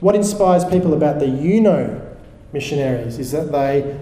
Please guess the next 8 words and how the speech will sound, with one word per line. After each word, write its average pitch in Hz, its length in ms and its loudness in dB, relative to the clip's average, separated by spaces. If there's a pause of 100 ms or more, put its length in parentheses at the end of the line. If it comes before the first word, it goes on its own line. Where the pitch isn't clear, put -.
(100)
have 143 340 -4
opted 185 380 0
out 151 180 2
of 147 80 0
this 135 220 -4
Western 139 540 -2
narrative 135 640 -4 (680)
that - 580 -2